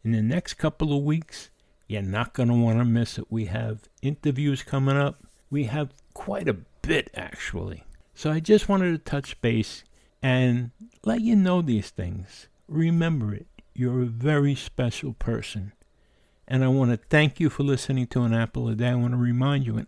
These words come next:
Apple a Day is brought to you by w w w dot famous apple dot com. Remember,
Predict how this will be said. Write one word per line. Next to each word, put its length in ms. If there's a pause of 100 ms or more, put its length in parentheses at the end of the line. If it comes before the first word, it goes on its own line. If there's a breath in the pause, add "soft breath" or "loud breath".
Apple 360
a 60
Day 260
is 140
brought 400
to 100
you 100
by 280
w 520
w 460
w 480
dot 320 (320)
famous 480 (160)
apple 480 (120)
dot 280 (100)
com. 380 (360 soft breath)
Remember, 540